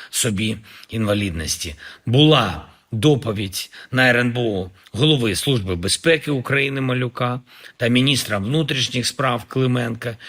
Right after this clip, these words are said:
щодо перевірок розслідувань, які вже тривають. Були, на жаль, дуже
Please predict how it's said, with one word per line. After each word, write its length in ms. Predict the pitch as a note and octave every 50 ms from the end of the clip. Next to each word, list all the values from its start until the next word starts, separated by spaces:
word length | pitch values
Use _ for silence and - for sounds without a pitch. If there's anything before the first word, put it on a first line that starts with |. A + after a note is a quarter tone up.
| -
щодо 360 | - - - D#3 D3+ C3 B2+ G2+
перевірок 800 | - C3+ C#3+ C#3 C#3+ D3 C#3 C#3+ C#3 C3 A2 G2+ F#2 - - - - - - -
розслідувань, 720 | - A2 G#2+ - - - C#3+ D#3+ E3+ D#3 C#3+ C3+ C3 A#2+
які 400 | A#2 A#2+ A2+ A#2+ C3+ B2+ A#2 - - - - _ -
вже 320 | A2+ G2+ G2+ C3 D#3 D3+
тривають. 520 | D3 - D3+ C3+ C3 C3 B2+ B2+ B2 B2 - - - - - -
Були, 480 | A#2 A#2+ D3+ E3 D#3+ D3 B2+ A2+ F#2+ D#2+ - - _ _ _ -
на 160 | A#2 B2 C#3
жаль, 300 | C3 A#2+ C3+ C#3+ A#2+ A2 G#2 G#2
дуже 420 | A#2+ C#3 C3+ A#2+ A#2+ B2+ A#2 G2+